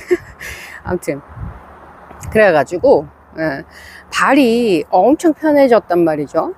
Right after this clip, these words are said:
맨발 걷기 하고. 그 자다가 막 그렇게 저리고, 아까 말씀드린 통증과 그 저림과 간지러움의 그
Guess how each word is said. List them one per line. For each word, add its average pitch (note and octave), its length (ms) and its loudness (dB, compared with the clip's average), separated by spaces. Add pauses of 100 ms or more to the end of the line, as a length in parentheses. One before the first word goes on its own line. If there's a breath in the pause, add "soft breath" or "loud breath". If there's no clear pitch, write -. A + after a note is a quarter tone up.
맨발 E3+ 340 2
걷기 D3 300 -6
하고. E3 380 -4 (680 loud breath)
그 F#3+ 320 4
자다가 G#3+ 1120 0
막 - 340 -16
그렇게 B3+ 320 -2
저리고, A#3+ 1300 2
아까 A#3+ 260 0
말씀드린 A3+ 680 -2
통증과 C#4 840 2
그 A3+ 280 0
저림과 A3 840 0
간지러움의 A3 840 -2
그 G#3 200 -2